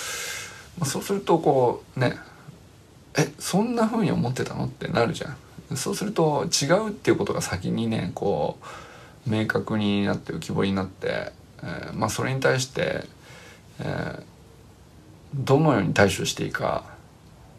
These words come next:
誰も経験がないから、あのー、受け止め方がよくわからないっていう。<laughs> で、対立が起こったり、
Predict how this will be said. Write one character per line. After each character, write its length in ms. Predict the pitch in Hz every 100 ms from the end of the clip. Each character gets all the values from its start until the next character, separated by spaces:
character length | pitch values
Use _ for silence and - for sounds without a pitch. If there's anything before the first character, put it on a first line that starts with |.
| -
誰 160 | 101
も 120 | 131
経 180 | 151 156
験 140 | 160 160
が 100 | 147
な 80 |
い 80 | 151
か 100 | 139
ら、 160 | - - - - - - - - - - - - - - - - - - - - - - -
あ 160 | 127
の 720 | 117 101 98 95 95 95 92 90 - - - - - - -
ー、 60 |
受 340 | 117 160 160 156
け 60 | -
止 120 | - 147
め 140 | 139
方 260 | 139 135 123
が 160 | 117
よ 100 | 117
く 100 | 131
わ 120 | -
か 140 | - 104
ら 100 | 107
な 100 | -
い 60 |
っ 20 | - - -
て 80 | -
い 20 |
う。 1000 | - - - - - - - - - -
<laughs> 0 |
で、 80 | -
対 200 | - -
立 180 | 131 -
が 80 | 117
起 60 | 127
こ 60 |
っ 40 | -
た 100 | -
り、 40 | 135